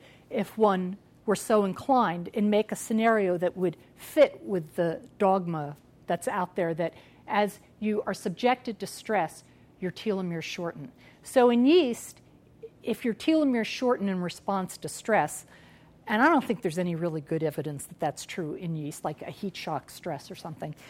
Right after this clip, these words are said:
But if they did, and then that would make the expression of the gene next to the telomere more likely to occur. And since those are genes that are activated when stresses occur, linking that to telomere length would actually be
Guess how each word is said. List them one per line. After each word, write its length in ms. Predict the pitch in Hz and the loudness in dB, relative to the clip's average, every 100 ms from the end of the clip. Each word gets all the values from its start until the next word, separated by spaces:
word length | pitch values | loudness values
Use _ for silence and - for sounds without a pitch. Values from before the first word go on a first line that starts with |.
| - - | -6 6
But 140 | 240 | 8
if 160 | 277 - | 8 6
they 140 | 220 | 4
did, 520 | 196 330 330 180 208 - _ _ _ _ _ _ _ - | 6 6 6 4 -2 -12 _ _ _ _ _ _ _ -4
and 180 | 220 233 | 2 4
then 240 | 254 247 - - | 2 0 -4 2
that 220 | 254 320 | 2 2
would 120 | 233 | 0
make 400 | 233 226 226 - | 0 0 -2 -6
the 60 | 220 | -6
expression 680 | - - - 269 285 240 180 | -6 -12 0 0 0 -4 -6
of 100 | 175 | -6
the 80 | |
gene 300 | 185 208 202 | -6 -4 -4
next 280 | 190 214 - - | -4 -6 -8 -10
to 80 | |
the 80 | 180 | -10
telomere 580 | - 233 214 185 170 165 | -8 -6 -6 -6 -8 -8
more 220 | 170 208 | -4 -2
likely 400 | 196 185 185 185 | -2 -2 -4 -8
to 220 | 165 170 160 | -10 -10 -10
occur. 420 | - 214 175 151 - - _ | -6 -4 -4 -6 -16 -20 _
And 140 | 196 | -6
since 240 | 196 214 - | -4 -4 0
those 240 | 247 247 | 0 2
are 80 | 247 | -2
genes 400 | 185 233 220 214 | -2 -2 -2 -2
that 120 | 196 | -4
are 120 | 196 - | -4 -2
activated 800 | 233 269 - 214 170 151 139 147 _ _ _ | 0 0 -2 -4 -2 -4 -6 -10 _ _ _
when 240 | 185 175 160 | -8 -6 -8
stresses 560 | - - 185 - - _ _ - | -12 -4 -4 -4 -10 _ _ -16
occur, 400 | 151 - 151 143 - _ _ _ _ - | -14 -8 -8 -8 -18 _ _ _ _ -8
linking 400 | 214 269 269 233 | 0 0 0 0
that 200 | 214 185 | 0 -2
to 60 | 175 | -8
telomere 500 | - 220 190 185 180 | -6 -4 -4 -4 -4
length 280 | 180 185 - | -6 -8 -8
would 100 | 175 | -6
actually 360 | 165 - 170 | -6 -8 -8
be 240 | 156 160 | -6 -6